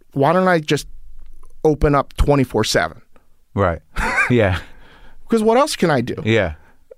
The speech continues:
Speaker 1: Well,
Speaker 2: And then
Speaker 1: I don't
Speaker 2: make a
Speaker 1: wanna,
Speaker 2: little
Speaker 1: I don't
Speaker 2: more
Speaker 1: wanna
Speaker 2: money.
Speaker 1: give up
Speaker 2: Yeah.
Speaker 1: on these burritos,
Speaker 2: Right.
Speaker 1: so I'll be open from twelve to four in the morning.
Speaker 2: <laughs>
Speaker 1: I just won't sleep. I won't sleep.
Speaker 2: But people
Speaker 1: I'll
Speaker 2: just didn't want the burritos?
Speaker 1: <laughs> No. And I was like, "I'll just fucking work." I worked my ass off.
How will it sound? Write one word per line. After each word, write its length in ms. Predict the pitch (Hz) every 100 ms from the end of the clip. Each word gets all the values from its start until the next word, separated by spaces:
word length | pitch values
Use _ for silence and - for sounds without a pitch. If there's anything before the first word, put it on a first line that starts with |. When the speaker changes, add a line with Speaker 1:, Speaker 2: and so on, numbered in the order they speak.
| _
Speaker 1:
Well, 180 | 151 180
Speaker 2:
And 120 | 147
then 60 | 113
Speaker 1:
I 60 | 202
don't 100 | 247
Speaker 2:
make 40 |
a 20 | 262
Speaker 1:
wanna, 120 | 240
Speaker 2:
little 160 | 147
Speaker 1:
I 40 | 180
don't 100 | 220
Speaker 2:
more 60 | 240
Speaker 1:
wanna 100 | 233
Speaker 2:
money. 60 | 151
Speaker 1:
give 240 | 180 180
up 220 | 180 175 165
Speaker 2:
Yeah. 120 | - 220
Speaker 1:
on 60 | 156
these 140 | 143
burritos, 800 | 131 123 151 262 104 92 196 -
Speaker 2:
Right. 140 | 113
Speaker 1:
so 60 | 160
I'll 100 | 165
be 180 | 180 202 -
open 240 | 180 185
from 140 | 156 123
twelve 380 | - 170 190
to 80 | 190
four 280 | - 175 165
in 60 | 147
the 60 |
morning. 240 | 160 190 131 -
Speaker 2:
<laughs> 120 | -
Speaker 1:
I 80 | 151
just 380 | 127 175 190 -
won't 280 | 127 135 -
sleep. 400 | - 120 107 - - - - _ - _ _ - _
I 60 | 143
won't 240 | 175 240
sleep. 280 | - 196 220
Speaker 2:
But 120 | 170 160
people 160 | 165
Speaker 1:
I'll 120 | 185 175
Speaker 2:
just 140 | 160
didn't 200 | 175 160
want 160 | 147 147
the 80 | 151
burritos? 480 | 143 151 160 160 - 339 - -
Speaker 1:
<laughs> 140 | - -
No. 220 | 359 269 - 147 - - - -
And 140 | 233 277
I 60 | 370
was 120 | 381
like, 100 | 320
"I'll 120 | 285
just 160 | 311 -
fucking 300 | - 254 220
work." 160 | 269 -
I 100 | 220
worked 260 | 214 226 190
my 160 | 170
ass 280 | - 208 214
off. 140 | 196